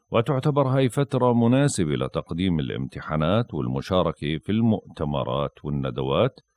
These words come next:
بتنجحوا بطرح موضوع حساس، وممكن اليوم تقدم على عمل مهم بيلفت النظر والإعجاب.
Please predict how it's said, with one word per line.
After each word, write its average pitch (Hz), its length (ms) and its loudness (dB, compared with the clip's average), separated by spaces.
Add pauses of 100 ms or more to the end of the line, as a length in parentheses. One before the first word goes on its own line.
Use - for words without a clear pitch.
(420)
بتنجحوا 131 760 2
بطرح 95 540 -2
موضوع 71 460 -2
حساس، - 840 -4
وممكن 73 480 -2
اليوم 71 280 -4
تقدم 71 560 -8
على 65 200 -6
عمل 65 460 0
مهم 78 580 0 (480)
بيلفت 143 760 2
النظر 82 640 0
والإعجاب. 69 1300 -4